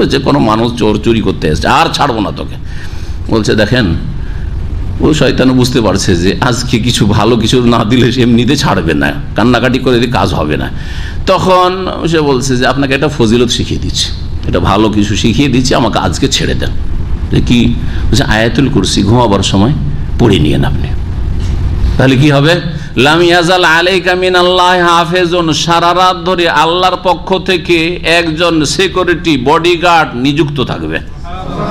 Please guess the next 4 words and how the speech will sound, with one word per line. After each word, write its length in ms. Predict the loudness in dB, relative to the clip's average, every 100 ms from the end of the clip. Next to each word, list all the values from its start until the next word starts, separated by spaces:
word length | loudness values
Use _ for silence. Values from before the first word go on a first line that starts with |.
| -2 -2 0 0 0 0 0 0
আল্লাহর 420 | 0 2 2 2
bodyguard, 480 | 2 0 2 2 0 -4 -10 -2
পাহারাদার 500 | 2 2 2 0 -2
থাকবে। 340 | -4 -4 -6